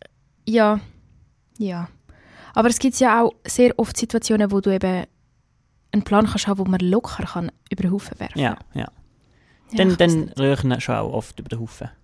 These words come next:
Speaker 2: Was sagt ihr daheim dazu? Schreibt es uns doch auf radiogalanda punkt c h. Was meint ihr zur Spontanität? Ist es für euch ein Segen? Ist es ein Fluch?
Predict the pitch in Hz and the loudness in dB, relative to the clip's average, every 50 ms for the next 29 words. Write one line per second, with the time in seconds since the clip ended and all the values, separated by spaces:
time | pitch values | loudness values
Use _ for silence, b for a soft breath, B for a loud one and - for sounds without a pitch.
0 | _ _ _ _ _ - - 139 139 135 - 147 135 131 127 143 143 151 139 127 | _ _ _ _ _ -8 -2 0 0 2 2 2 2 4 4 4 4 4 4 4
1 | 131 156 165 180 - - 196 190 175 - - 165 160 175 - - 165 156 - - | 4 4 2 0 2 4 4 4 4 4 2 0 0 0 2 2 2 2 2 0
2 | 165 - - 139 - - - - - 117 139 135 131 - 135 127 127 127 127 - | -2 -2 -4 -6 -10 -10 -12 -6 -2 2 2 2 2 2 2 2 2 2 0 0
3 | 135 131 123 - - - - 139 147 151 151 156 156 139 - _ - 123 123 - | 0 0 -2 -2 -4 -2 2 2 2 4 4 2 2 0 -2 _ -6 -6 -4 -2
4 | 127 127 127 123 131 127 - 131 - - - 131 131 143 - 135 131 127 120 - | 0 0 0 0 -2 -2 -2 -4 -4 -2 0 0 0 2 2 2 2 2 2 2
5 | - 123 127 131 - - 120 - - - 113 117 120 120 82 - - B B B | 2 2 2 2 0 -4 -8 -8 -6 -4 0 0 0 0 -2 -6 -12 B B B
6 | B B B B B B B B 120 117 - 135 127 127 139 135 135 127 123 120 | B B B B B B B B -2 0 2 4 4 4 4 2 2 2 2 0
7 | - - 127 110 - - 127 127 127 127 123 | 0 0 0 0 0 2 2 4 4 2 2